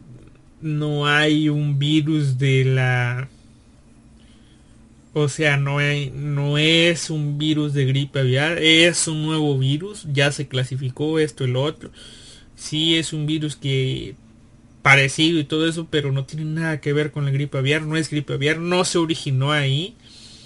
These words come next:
Investigando todo eso, lo que pasó fue que el paciente cero,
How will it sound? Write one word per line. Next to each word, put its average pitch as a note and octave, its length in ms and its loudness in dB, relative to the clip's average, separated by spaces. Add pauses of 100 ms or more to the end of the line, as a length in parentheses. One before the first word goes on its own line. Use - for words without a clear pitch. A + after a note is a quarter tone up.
(840)
Investigando D#3 880 -2
todo D#3+ 300 0
eso, E3+ 240 0
lo E3 180 0
que C3+ 120 -4
pasó C#3+ 360 -4
fue D3 420 -2 (800)
que C#3 420 2 (1700)
el C#3 160 -2
paciente E3 480 0
cero, D3+ 340 -2